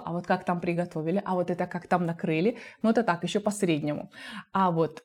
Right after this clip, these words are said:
мелкие люди обсуждают людей. К сожалению, очень грустно осознавать, что мы все выступаем часто во всех трех категориях,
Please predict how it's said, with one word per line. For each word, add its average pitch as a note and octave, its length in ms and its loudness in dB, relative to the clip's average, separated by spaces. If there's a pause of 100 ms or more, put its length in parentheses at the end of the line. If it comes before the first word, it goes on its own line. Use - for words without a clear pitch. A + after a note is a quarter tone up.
(140)
мелкие G3 640 4
люди D3 360 -2
обсуждают F3+ 640 -2
людей. D#3+ 560 -4
К - 60 -18
сожалению, G3 520 4
очень F#3+ 240 4
грустно G#3+ 400 4
осознавать, E3+ 520 0
что - 160 -2
мы F3+ 120 2
все A3+ 260 4
выступаем F3+ 600 -4
часто F#3 420 -2 (280)
во G3+ 80 6
всех G#3 340 2
трех F3 180 2
категориях, G#3+ 640 4